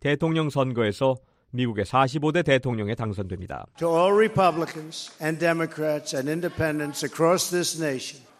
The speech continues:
Speaker 2: I say it is time for us.
Speaker 1: 트럼프는
Speaker 2: Come
Speaker 1: 대통령
Speaker 2: together
Speaker 1: 수락연설에서
Speaker 2: as one
Speaker 1: 정치적
Speaker 2: united
Speaker 1: 성향과 관계없이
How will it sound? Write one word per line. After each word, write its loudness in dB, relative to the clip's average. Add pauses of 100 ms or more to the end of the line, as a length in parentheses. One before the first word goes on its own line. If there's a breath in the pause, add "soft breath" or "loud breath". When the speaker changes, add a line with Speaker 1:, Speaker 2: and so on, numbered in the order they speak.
Speaker 2:
I 2
say 2 (120)
it -8
is -4
time -4
for -2
us. -10 (440)
Speaker 1:
트럼프는 2
Speaker 2:
Come -6
Speaker 1:
대통령 2
Speaker 2:
together -6
Speaker 1:
수락연설에서 2
Speaker 2:
as 0
one -14 (280)
Speaker 1:
정치적 0
Speaker 2:
united -12
Speaker 1:
성향과 0
관계없이 0